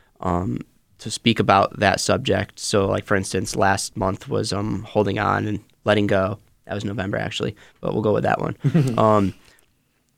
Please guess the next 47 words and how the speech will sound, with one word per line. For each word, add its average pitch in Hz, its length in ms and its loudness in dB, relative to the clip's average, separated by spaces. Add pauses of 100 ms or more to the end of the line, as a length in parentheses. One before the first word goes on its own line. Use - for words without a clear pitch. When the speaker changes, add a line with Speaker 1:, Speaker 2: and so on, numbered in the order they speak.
(100)
Speaker 1:
and, 104 360 2
you 107 120 4
know, 101 160 2
so 101 200 2
we, 104 360 0
we 107 160 0
did 101 140 4
a 95 100 2
reading. 104 600 4
Um, 95 540 -4 (320)
my 104 140 -2
fiance, 104 340 4
Sarah, 95 540 4
uh, 98 320 2 (160)
facilitates 98 540 0
that 98 180 2
part 98 340 2
and, 98 400 -4 (580)
um, 90 260 0
then 98 120 2
asks 90 380 0
everybody 98 280 -2
a 92 60 -4
prompt 95 300 2
question 95 440 0
and 92 160 -2
then 95 180 -6
kind - 240 -6
of 101 120 -8
gives 104 260 -2
her, 98 420 2
her 107 360 4
example 101 540 -2
and - 100 -2
her - 100 -2 (120)
interpretation 98 600 -4
of 101 140 -6
it. 95 220 -6
And 98 160 -4
then 98 160 -4
from 104 200 -4
there, 95 200 0
we - 100 -6
prompt 101 360 -4
people 104 300 -6
to 101 140 -6
sharing, 101 540 0